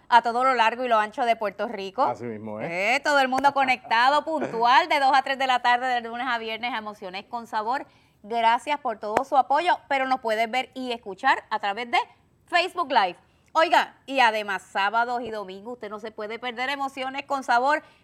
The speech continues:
Speaker 1: como lo llamamos nosotros, edición Telemundo punto dos. ¿Mm? Otra edición diferente. Y gracias al apoyo, porque recibo notitas, eh, mensajes,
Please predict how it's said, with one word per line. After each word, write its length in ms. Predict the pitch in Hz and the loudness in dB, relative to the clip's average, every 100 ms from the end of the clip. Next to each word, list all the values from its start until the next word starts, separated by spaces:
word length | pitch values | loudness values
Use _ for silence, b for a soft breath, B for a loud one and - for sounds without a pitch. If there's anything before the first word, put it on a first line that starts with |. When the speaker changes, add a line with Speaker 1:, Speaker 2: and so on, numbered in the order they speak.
| _ _ | _ _
Speaker 1:
como 300 | 311 311 302 | 2 4 2
lo 80 | |
llamamos 400 | 285 277 277 311 | 2 0 0 -2
nosotros, 500 | 320 302 320 302 269 - | -2 -2 -2 -2 -4 -2
edición 720 | 269 277 262 254 277 285 311 | -2 0 -2 -8 -4 -4 -4
Telemundo 600 | 302 277 247 226 226 254 | -2 -2 -2 -6 -2 -2
punto 360 | 262 240 233 202 | -2 -6 -4 -4
dos. 240 | 165 - _ _ | -6 -10 _ _
¿Mm? 140 | 247 339 494 _ _ _ _ | -10 -10 -10 _ _ _ _
Otra 380 | 285 311 311 294 | -2 0 2 0
edición 600 | 269 - 269 247 214 196 b b 254 | -2 -8 -4 -2 -4 -14 b b -10
diferente. 1040 | 262 277 247 254 233 240 254 226 214 196 b b | -6 -6 -4 -2 0 -2 -4 -8 -10 -10 b b
Y 140 | 294 247 | -8 -2
gracias 360 | 247 247 320 | 0 0 0
al 100 | 302 | 2
apoyo, 380 | 254 240 247 240 | 0 0 -6 -6
porque 240 | 220 226 | -6 -8
recibo 680 | 220 214 233 233 269 262 233 b b | -6 -8 -8 -2 2 2 0 b b
notitas, 1000 | 247 254 233 247 262 254 247 247 247 247 247 b b | -6 -6 -6 -8 -10 -4 4 8 8 6 -2 b b
eh, 300 | 254 262 254 | -2 -2 -2
mensajes, 1040 | 254 247 - 254 247 247 247 240 240 - | -6 -8 4 6 8 6 2 -4 -6 -10